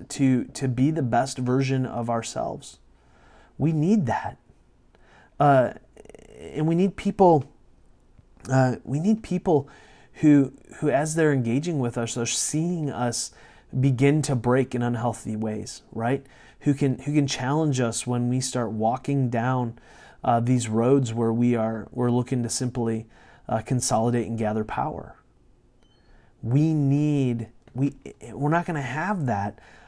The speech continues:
apart from having a deep, abiding, authentic, real community with people in our congregation. We have to,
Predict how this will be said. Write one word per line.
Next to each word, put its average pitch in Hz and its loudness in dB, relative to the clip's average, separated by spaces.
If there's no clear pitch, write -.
apart 147 -2
from 160 0
having 135 2
a 127 4
deep, 123 0
abiding, 131 2
authentic, 135 -4
real 131 2
community 123 -2
with 127 -2
people 127 -2
in 113 -2
our 113 -4
congregation. 110 -6
We 135 0
have 139 -2
to, 120 0